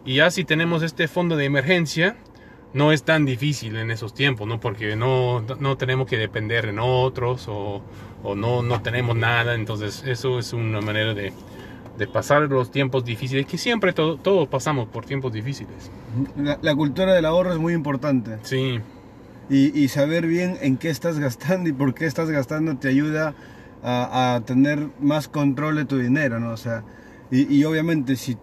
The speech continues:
Speaker 2: tú como persona individual tienes, eh, sabes manejar bien tu dinero, vas a poder colaborar en la iglesia, ¿no? O sea,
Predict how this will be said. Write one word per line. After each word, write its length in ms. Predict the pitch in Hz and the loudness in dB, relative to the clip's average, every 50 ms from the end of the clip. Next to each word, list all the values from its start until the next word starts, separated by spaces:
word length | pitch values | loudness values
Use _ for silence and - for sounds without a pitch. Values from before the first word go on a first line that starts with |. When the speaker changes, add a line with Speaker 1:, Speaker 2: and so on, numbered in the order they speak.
| - - - 117 - | -12 -18 -16 -8 -4
Speaker 2:
tú 220 | 170 170 160 131 | -2 0 0 2
como 240 | 143 147 139 131 113 | 2 2 2 2 2
persona 320 | 127 123 117 147 165 165 | 0 -2 0 0 0 2
individual 600 | 160 156 151 139 131 135 131 143 165 160 143 127 | 2 4 4 6 6 6 4 4 2 2 0 0
tienes, 380 | - 147 147 160 156 131 - - - - - - - - | 2 0 0 0 0 -4 -6 -12 -20 -20 -20 -20 -14 -8
eh, 220 | 127 127 127 120 - - - - | -6 -4 -4 -4 -6 -10 -16 -12
sabes 340 | - - 147 160 170 160 151 | -6 0 2 2 2 2 2
manejar 480 | 151 143 131 131 123 - 160 175 170 156 | 2 2 2 2 2 2 0 0 2 2
bien 280 | 147 160 170 165 147 | 2 2 0 0 0
tu 120 | 135 139 127 | 0 0 2
dinero, 500 | 127 127 147 165 160 139 131 147 165 - - - - - - - - - - - - - | 2 4 2 2 2 0 0 -2 -2 -6 -12 -20 -20 -20 -20 -20 -20 -20 -20 -20 -12 -8
vas 200 | 123 131 131 - | -6 -4 -4 -4
a 40 | 151 | -4
poder 360 | - 139 143 147 151 156 165 - - - | -2 0 2 2 2 2 0 -2 -4 -2
colaborar 480 | - 143 135 127 123 127 127 139 147 147 | 0 2 2 4 4 4 4 4 4 4
en 60 | 139 | 2
la 60 | 127 | 2
iglesia, 380 | 120 131 170 175 135 - 120 113 | 2 2 0 0 -2 -2 -2 -4
¿no? 80 | 127 | -2
O 40 | 123 | -2
sea, 120 | 120 127 | -2 -4